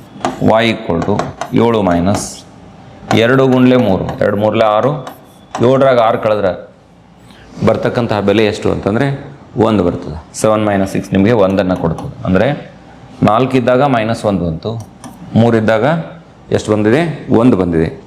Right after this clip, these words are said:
ತ್ರೀ ಒನ್, ತ್ರೀ ಒನ್. ಹಾಗಾಗಿ ನಾಲ್ಕು ಮೈನಸ್ ಒಂದು, ಆಮೇಲೆ ಇನ್ನೊಂದು ನಿರ್ದೇಶಾಂಕ ಎಷ್ಟಾಗ್ತದೆ? ಮೂರು ಕಾಮ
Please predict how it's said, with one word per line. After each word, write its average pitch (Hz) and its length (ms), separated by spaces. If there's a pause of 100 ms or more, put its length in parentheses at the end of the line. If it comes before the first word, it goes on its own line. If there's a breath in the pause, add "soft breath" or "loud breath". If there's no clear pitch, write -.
(340)
ತ್ರೀ 120 220
ಒನ್, 85 320 (760)
ತ್ರೀ 113 460 (140)
ಒನ್. 85 220 (800)
ಹಾಗಾಗಿ 101 420
ನಾಲ್ಕು 117 640
ಮೈನಸ್ 120 380
ಒಂದು, 98 460 (520)
ಆಮೇಲೆ 107 640 (340 loud breath)
ಇನ್ನೊಂದು 110 680
ನಿರ್ದೇಶಾಂಕ 101 480
ಎಷ್ಟಾಗ್ತದೆ? 107 800
ಮೂರು 123 340
ಕಾಮ 92 240